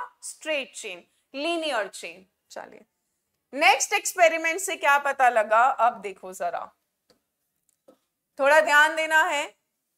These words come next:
क्योंकि अभी आपने एल्डिहाइड कीटोन पता नहीं, कुछ ने हो सकता है पढ़ लिया हो, कुछ ने हो सकता है ना पढ़ा हो। तो अब देखिए जरा, ये आपका एल्डिहाइड वाली कार्बन थी फर्स्ट, फिर आपके पास क्या प्रेजेंट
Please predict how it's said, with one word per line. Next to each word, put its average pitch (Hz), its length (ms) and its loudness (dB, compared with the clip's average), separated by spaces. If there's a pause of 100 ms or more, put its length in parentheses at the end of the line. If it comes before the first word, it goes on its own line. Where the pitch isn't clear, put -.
(180)
क्योंकि 277 200 -6
अभी 294 200 4
आपने 294 300 6
एल्डिहाइड 294 520 -2
कीटोन 294 380 -8
पता 277 300 -2
नहीं, 294 240 -10 (160)
कुछ 277 220 -14
ने 285 80 -8
हो 269 140 -6
सकता 269 340 -6
है 277 60 -2
पढ़ 254 200 -4
लिया 240 180 -6
हो, 277 80 0
कुछ 269 220 -14
ने 247 60 -12
हो 233 80 -12
सकता 240 280 -10
है 233 80 -6
ना 202 200 -4
पढ़ा 220 280 -2
हो। 214 340 -8 (480)
तो 277 60 2
अब 294 180 2
देखिए 302 320 -6
जरा, 285 460 -2 (760)
ये 233 100 0
आपका 320 380 6
एल्डिहाइड 302 560 0
वाली 302 220 0
कार्बन 285 440 0
थी 339 140 -10
फर्स्ट, 269 640 -6 (420)
फिर 359 240 -2
आपके 349 340 6
पास 320 340 4
क्या 330 180 2
प्रेजेंट 302 500 -4